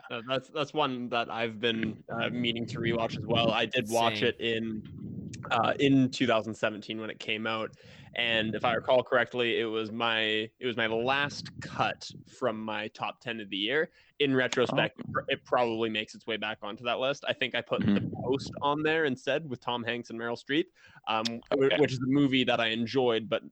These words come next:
Speaker 1: one that I haven't even really thought about since two thousand seventeen. I think Lady Bird just has a little bit more staying power. Um, Saoirse Ronan is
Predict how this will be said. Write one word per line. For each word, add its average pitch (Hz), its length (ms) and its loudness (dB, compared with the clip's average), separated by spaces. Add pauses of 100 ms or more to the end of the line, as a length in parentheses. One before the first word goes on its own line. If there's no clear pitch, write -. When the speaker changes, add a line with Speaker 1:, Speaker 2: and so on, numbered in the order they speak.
Speaker 1:
one 117 280 0
that 110 100 4
I 107 60 2
haven't 110 280 -4
even 110 160 -6
really 98 220 -6 (160)
thought 107 160 0
about 92 280 -6 (120)
since - 380 -10
two - 120 -10
thousand 104 240 -8
seventeen. 107 580 -8 (440)
I 113 80 2
think 123 280 0
Lady 143 280 4
Bird 127 180 4
just - 120 -4
has 113 100 0
a 110 40 -2
little 113 200 0
bit 107 100 -4
more 107 160 -8
staying 104 380 -4
power. 131 420 0 (380)
Um, 95 260 -2 (100)
Saoirse 151 400 2
Ronan 117 540 4
is 107 640 -2